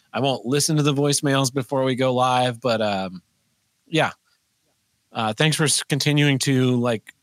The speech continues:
hold the show in high esteem. It really means a lot. It means that the show, uh, was worth it for all those years, and I hope it continues to be worth it. So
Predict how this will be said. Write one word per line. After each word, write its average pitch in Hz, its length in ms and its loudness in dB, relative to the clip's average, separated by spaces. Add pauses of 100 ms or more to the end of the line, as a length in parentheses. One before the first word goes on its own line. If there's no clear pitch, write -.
(160)
hold 143 440 -6
the 120 100 -2
show 135 420 2
in 113 100 -2
high 123 220 -2
esteem. 117 560 -2
It 110 100 -6
really 120 200 -2
means 120 220 -2
a 117 40 -4
lot. 113 340 -2
It 120 100 -6
means 113 280 -2
that 113 220 -2
the 110 100 -2
show, 117 560 0
uh, 113 260 -2
was 113 200 -2
worth 135 200 -2
it 104 120 -6
for 117 100 -2
all 104 120 0
those 107 200 -2
years, 107 320 -2 (540)
and 104 120 -2
I 101 60 0
hope 110 240 -4
it - 80 -8
continues 117 460 -4
to - 60 -16
be 92 80 -10
worth 90 260 -14
it. - 160 -14
So 107 220 -6